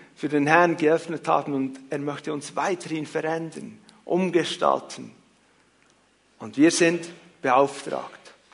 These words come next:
Als Gemeinde, aber auch ganz persönlich. Wir haben einen Auftrag. Eine dritte Wiederholung. Um die Kultur des Reiches Gottes zu leben und zu verstehen, müssen wir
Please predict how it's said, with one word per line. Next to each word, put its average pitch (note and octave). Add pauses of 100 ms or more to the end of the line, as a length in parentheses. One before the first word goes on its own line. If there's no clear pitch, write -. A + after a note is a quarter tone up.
(380)
Als A#3+
Gemeinde, A3+
aber G3
auch G#3
ganz G#3+
persönlich. G3 (560)
Wir D3
haben E3
einen F3
Auftrag. F3 (3250)
Eine A#2
dritte C#3
Wiederholung. A2+ (960)
Um C3
die C3
Kultur E3+
des E3
Reiches F3+
Gottes G3+
zu D3
leben F#3+
und C#3+
zu C#3+
verstehen, F3
müssen F3
wir F3